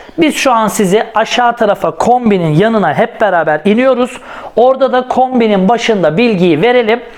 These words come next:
Ben giderim, o gider, arkamdan tintin eder. Ben işini takip edebilirsiniz. Hatta size şu karşıdaki bir tane peteğin de videosunu en azından alayım değerli takipçiler.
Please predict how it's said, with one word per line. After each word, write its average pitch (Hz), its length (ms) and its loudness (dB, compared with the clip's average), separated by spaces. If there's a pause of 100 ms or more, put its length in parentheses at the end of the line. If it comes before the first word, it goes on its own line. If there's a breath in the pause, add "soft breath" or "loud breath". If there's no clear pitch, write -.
(260 loud breath)
Ben 269 300 2
giderim, 202 340 2
o 269 100 2
gider, 226 360 0
arkamdan 190 640 -2
tintin 247 300 -2
eder. 254 320 -2 (340 loud breath)
Ben 269 120 0
işini 254 280 -2
takip 233 340 -2
edebilirsiniz. 240 640 0 (180 loud breath)
Hatta 294 360 0
size 294 280 0 (240 loud breath)
şu - 300 -2
karşıdaki 277 720 0 (240)
bir 480 120 2
tane 240 320 0
peteğin 247 580 0
de 208 220 2 (180)
videosunu 190 840 0 (280)
en 214 120 0
azından 170 580 0
alayım 226 400 0 (320)
değerli 190 280 0
takipçiler. 170 640 0